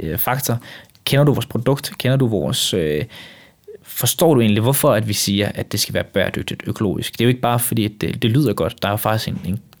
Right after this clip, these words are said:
grund til det. Øh, og så er det jo, at, at, at vi sætter dem på nogle lederkurser. Øh, vi har nogle dedikerede partnere til, som vi, som vi samarbejder med.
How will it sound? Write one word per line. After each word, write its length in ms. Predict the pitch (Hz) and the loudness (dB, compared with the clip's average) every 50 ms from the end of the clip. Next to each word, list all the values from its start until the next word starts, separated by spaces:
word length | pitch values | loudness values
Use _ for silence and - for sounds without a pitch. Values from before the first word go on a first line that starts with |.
| _ - | _ -14
grund 260 | - - 143 127 90 | -2 0 0 0 2
til 200 | - - - - | 0 -2 -2 -2
det. 100 | 82 - - - - - - - - - - - - _ _ - | -4 -6 -8 -12 -20 -20 -20 -20 -20 -20 -20 -20 -20 _ _ 0
Øh, 880 | 120 120 110 104 101 98 98 95 98 90 87 - - 156 156 - 69 - - - - - - - _ _ _ _ _ _ _ _ _ _ _ _ _ _ _ _ _ _ _ | 2 2 4 4 2 2 2 0 0 0 -2 -2 -2 -2 -2 -4 -4 -6 -6 -8 -10 -12 -14 -20 _ _ _ _ _ _ _ _ _ _ _ _ _ _ _ _ _ _ _
og 180 | - - - - | -8 -6 -2 0
så 200 | - - - 165 | 2 4 4 4
er 180 | 160 156 143 143 | 6 6 6 6
det 180 | 151 151 143 | 6 6 6
jo, 120 | 139 127 98 | 6 6 4
at, 220 | 71 104 - - | 2 0 -2 -2
at, 180 | - 98 - - | -6 -6 -6 -6
at 160 | - 113 117 | -4 0 2
vi 120 | 120 113 | 2 2
sætter 260 | 120 - - 120 113 | 2 2 2 2 4
dem 60 | 107 107 | 4 2
på 80 | 117 | 2
nogle 200 | 113 110 107 113 | 2 2 4 4
lederkurser. 540 | 120 135 143 - - 131 123 120 120 123 120 120 - - - | 4 4 2 2 2 2 2 2 2 0 -2 -4 -4 -8 -8
Øh, 380 | - 107 107 - - - 104 | -6 -4 -4 -4 -4 -4 -2
vi 80 | 110 113 | 0 0
har 200 | 107 107 113 110 | 0 0 2 2
nogle 140 | 107 101 98 | 2 2 0
dedikerede 380 | 98 110 110 - - 127 104 | 0 -2 -2 0 0 0 0
partnere 460 | 98 - - 104 110 110 127 120 107 | 0 0 -2 0 0 0 0 0 0
til, 240 | 123 - - 113 117 | -2 0 0 0 0
som 280 | - - 110 107 107 110 | 0 0 -2 -2 0 0
vi, 200 | 107 101 - - | -2 -2 -2 -4
som 140 | - - 107 | -2 0 0
vi 40 | 104 | 0
samarbejder 480 | - - 101 123 147 147 123 110 - | 0 0 0 0 0 0 0 0 0
med. 180 | 113 107 101 110 | 0 0 0 0